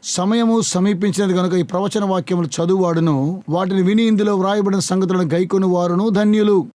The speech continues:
ఇక్కడ వ్రాయబడినటువంటి సంగతులు మనము చదవాలి. మీరు చదవాలి, వింటున్నారు, ఇవి రెండు మీరు చేస్తున్నారు.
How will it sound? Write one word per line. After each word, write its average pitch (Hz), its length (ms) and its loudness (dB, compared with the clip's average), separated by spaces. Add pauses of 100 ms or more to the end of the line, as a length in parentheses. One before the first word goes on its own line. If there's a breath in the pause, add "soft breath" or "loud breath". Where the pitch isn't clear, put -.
(420)
ఇక్కడ 185 200 0
వ్రాయబడినటువంటి 196 800 2
సంగతులు 190 460 0
మనము 190 340 2
చదవాలి. 180 680 -2 (380)
మీరు 185 140 2
చదవాలి, 180 760 0 (440)
వింటున్నారు, 196 420 2
ఇవి 165 120 2
రెండు 202 180 2
మీరు 226 260 0
చేస్తున్నారు. 220 500 0